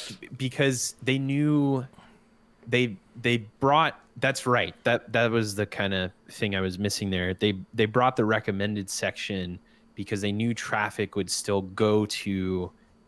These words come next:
that specific Twitch page. So they wanted to be able to direct them to other things on Twitch versus just them saying, "Oh, Ninja's not here anymore. Let me go check out Mixer to see Ninja."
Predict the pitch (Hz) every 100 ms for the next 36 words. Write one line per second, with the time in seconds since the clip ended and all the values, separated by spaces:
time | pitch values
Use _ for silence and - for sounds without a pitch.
0 | _ - 101 95 92 - - - 98 -
1 | 92 92 - 104 - - - 123 95 92
2 | 147 - 104 98 98 104 110 107 92 98
3 | 98 95 87 - 95 95 98 101 - -
4 | 101 98 95 92 _ _ _ _ - 107
5 | - 117 110 - 98 98 98 - 139 139
6 | 113 - 101 92 - - - 104 104 -
7 | 95 90 101 - - 98 95 - 101 92
8 | 92 _ _ _ - 190 117 101 104 98
9 | 101 92 - 107 98 95 95 95 95 180
10 | 180 185 - 143 170 - 175 160 - -
11 | - - -